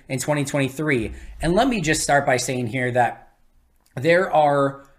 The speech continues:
so many different paths that this offseason could take. And just to be clear, it is going to be tumultuous and crazy no matter what. And they, they're going to have three options. They're going to have,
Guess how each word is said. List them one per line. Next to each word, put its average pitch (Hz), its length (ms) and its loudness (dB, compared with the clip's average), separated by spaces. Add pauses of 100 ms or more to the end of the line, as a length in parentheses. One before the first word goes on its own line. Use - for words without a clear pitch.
so - 420 2
many 160 200 2
different 139 340 -4
paths 117 400 -4
that 123 160 -6
this 123 160 -4
offseason 123 560 -2
could 120 160 -6
take. 151 380 -2 (300)
And 135 280 -2
just - 300 2
to 147 60 -4
be 139 120 0
clear, 127 500 -2 (200)
it 151 120 -2
is 143 140 2
going 170 260 4
to 160 100 -4
be 139 480 0 (140)
tumultuous 151 640 2
and 131 140 0
crazy 127 640 0 (200)
no 156 280 4
matter 135 320 4
what. 107 320 -4 (260)
And 170 140 0
they, 180 140 4
they're 180 200 2
going 233 240 2
to 165 60 -2
have 156 280 -2
three 147 220 -2
options. 104 560 -6
They're 160 140 0
going 196 260 2
to 175 60 0
have, 147 520 2